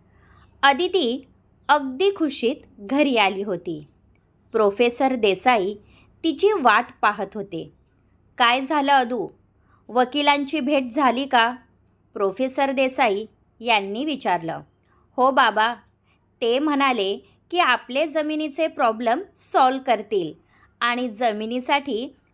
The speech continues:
कस्टमर स्वतः पाहतील." अदिती खुश होत म्हणाली, "अरे वा, तू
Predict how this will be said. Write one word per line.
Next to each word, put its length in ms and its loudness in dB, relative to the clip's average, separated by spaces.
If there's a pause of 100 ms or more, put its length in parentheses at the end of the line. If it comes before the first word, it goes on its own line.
(120)
कस्टमर 640 0 (140)
स्वतः 460 2
पाहतील." 580 -2 (400)
अदिती 680 -4 (320)
खुश 360 0
होत 300 -4
म्हणाली, 520 -2 (420)
"अरे 240 0
वा, 260 0 (640)
तू 100 0